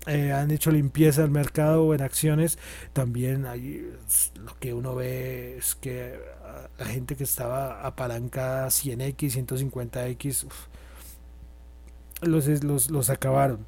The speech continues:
los acabaron. Bueno, Bitcoin sube uno uno por ciento, Ethereum sube el uno uno por ciento, B N B sube el dos por ciento, Cardano sube el cero siete por ciento,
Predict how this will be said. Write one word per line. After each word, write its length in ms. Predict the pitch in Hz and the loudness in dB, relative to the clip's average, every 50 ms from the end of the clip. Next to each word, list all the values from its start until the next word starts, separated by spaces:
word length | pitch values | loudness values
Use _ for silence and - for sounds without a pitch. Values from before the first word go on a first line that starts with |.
| - - | -6 -6
los 120 | 127 113 | -2 -2
acabaron. 460 | 131 - - 123 117 120 117 113 110 127 | -2 -2 0 0 0 2 0 0 4 6
Bueno, 240 | 180 185 - 202 - - - - - - - - - - - - - - - - - - - - - | 6 6 6 4 -2 -10 -20 -20 -20 -20 -20 -20 -20 -20 -20 -20 -20 -20 -20 -20 -20 -20 -16 -4 4
Bitcoin 500 | 143 165 196 185 180 - 208 214 220 175 | 8 8 8 8 8 4 4 4 4 4
sube 460 | - - 180 170 170 175 175 170 165 - - - - - - | 4 6 8 10 10 10 10 8 4 0 -12 -14 -14 -8 2
uno 200 | - 170 160 160 | 6 8 8 10
uno 220 | 156 156 156 151 139 | 10 8 8 6 4
por 200 | - 139 139 - | 4 0 0 2
ciento, 380 | - - 220 226 208 160 180 | 4 6 6 6 6 8 6
Ethereum 360 | 165 147 - 156 147 143 151 143 | 6 8 8 6 6 6 6 4
sube 280 | - - 151 147 143 | 4 4 4 4 6
el 80 | 139 139 | 4 4
uno 140 | 139 139 139 | 4 2 2
uno 240 | 135 135 135 131 | 2 2 2 0
por 200 | - - 127 120 - | 0 -2 -2 0 0
ciento, 380 | - - 208 208 190 156 165 131 | 2 2 2 2 4 2 2 4
B 160 | 139 147 139 | 4 4 4
N 120 | 135 139 | 6 4
B 140 | 135 135 131 | 4 2 2
sube 220 | - - 139 135 127 | 2 2 0 0 2
el 40 | |
dos 160 | 120 131 120 - | 0 -2 -2 -2
por 180 | - 127 113 - | -4 -4 -2 2
ciento, 340 | - 202 208 190 156 190 | 2 2 2 2 2 0
Cardano 440 | 175 - 147 139 123 139 135 135 139 | 0 0 -2 -2 0 0 0 0 0
sube 200 | - - 143 131 | -2 -2 -2 -2
el 60 | 123 | -2
cero 180 | - 139 127 117 | -2 -4 -4 -4
siete 200 | 117 127 - - | -4 -6 -6 -6
por 160 | - 120 - | -8 -6 -2
ciento, 360 | - 196 208 185 - 208 220 | 0 0 0 0 0 -2 -6